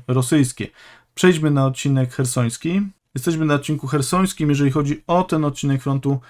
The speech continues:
mamy tutaj bardzo mocne dronowanie i ostrzał strony, mm, północnego, czyli prawego brzegu Dniepru, przez stronę rosyjską. Atakowanych rejon Chersonia,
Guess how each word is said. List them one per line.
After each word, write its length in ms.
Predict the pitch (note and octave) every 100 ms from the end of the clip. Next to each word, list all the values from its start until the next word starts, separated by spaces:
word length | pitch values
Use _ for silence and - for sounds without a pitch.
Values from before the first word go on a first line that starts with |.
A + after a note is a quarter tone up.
| - - -
mamy 300 | C3 C#3+ D3
tutaj 240 | C#3 C#3+ C#3+
bardzo 460 | C3+ D3 D#3 D3+
mocne 540 | C#3+ D3 - D3 C#3+ C#3 -
dronowanie 680 | B2+ C3+ C#3+ C#3 C#3 D3 C3+
i 180 | - C3+
ostrzał 560 | C#3+ - D3 C3+ B2 -
strony, 480 | - C#3+ C#3 C3+ C3 _ -
mm, 180 | C3+ C3
północnego, 760 | C#3+ C#3+ C3+ E3 E3 D3 B2+ D3+ D3+
czyli 180 | - B2+
prawego 500 | C3+ C#3 C3 C3 C3 -
brzegu 480 | B2 B2+ C3 B2+ B2
Dniepru, 580 | B2 C#3 C#3+ C#3+ C3+ B2 - - _ -
przez 200 | - C3+
stronę 560 | - D3 C#3+ C3+ C3+ - _ _
rosyjską. 720 | B2+ C3 C3 E3 E3+ - C#3 C3+
Atakowanych 680 | C3 C3+ D3+ C#3 C#3+ C3+
rejon 320 | C#3 D3 C#3+ C3+
Chersonia, 720 | D#3 B2+ E3+ D#3+ C#3+ C3